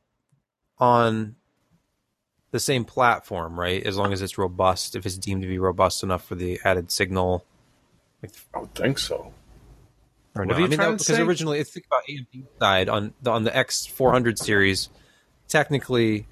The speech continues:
Speaker 1: P C I E four was cap-, it was capable.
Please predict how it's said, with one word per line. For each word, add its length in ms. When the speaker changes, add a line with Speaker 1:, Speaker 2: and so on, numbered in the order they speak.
Speaker 1:
P 120
C 180
I 60
E 80
four 340
was 340
cap-, 340
it 60
was 140
capable. 840